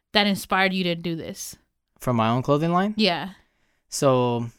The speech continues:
Speaker 2: I mean, I don't know if I would really have, uh, say, a person behind it. I just always had the idea of, like, starting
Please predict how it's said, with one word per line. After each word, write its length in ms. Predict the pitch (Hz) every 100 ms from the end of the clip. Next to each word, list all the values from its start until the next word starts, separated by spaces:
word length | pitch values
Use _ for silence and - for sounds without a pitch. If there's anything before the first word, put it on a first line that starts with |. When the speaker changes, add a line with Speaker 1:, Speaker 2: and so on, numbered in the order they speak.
| _ _ _ _ _ -
Speaker 2:
I 120 | 120
mean, 260 | 123 127 127
I 140 | 139
don't 120 | 175
know 100 | 175
if 100 | 151
I 80 | 135
would 120 | 127
really 220 | 131 131
have, 460 | 120 120 120 110 - -
uh, 40 | 120
say, 260 | - 117
a 60 | 104
person 800 | - - 127 123 143 139 135 131
behind 440 | 117 110 117 123
it. 180 | 143 151 _ _ _ _ -
I 140 | 117
just 220 | 123 117
always 420 | 101 120 117 113
had 320 | 110 113 113 104
the 160 | 110
idea 480 | 104 101 110 110 107
of, 100 | 104
like, 200 | 107 107
starting 560 | - 110 110 107 107 -